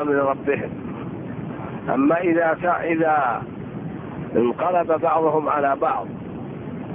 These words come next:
يقتل بعضهم بعض ويسبي بعضهم بعض، يتحاربون فيما بينهم كأنهم أعداء،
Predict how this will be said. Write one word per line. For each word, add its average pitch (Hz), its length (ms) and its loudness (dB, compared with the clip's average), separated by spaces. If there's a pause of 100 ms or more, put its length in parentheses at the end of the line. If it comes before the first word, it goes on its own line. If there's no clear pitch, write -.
(300)
يقتل 156 460 0
بعضهم 156 520 2
بعض 175 280 4 (400)
ويسبي 151 540 2
بعضهم 151 500 2
بعض، 131 280 0 (1400)
يتحاربون 160 840 2
فيما 156 380 4
بينهم 190 640 2 (180)
كأنهم 156 560 2
أعداء، 143 400 2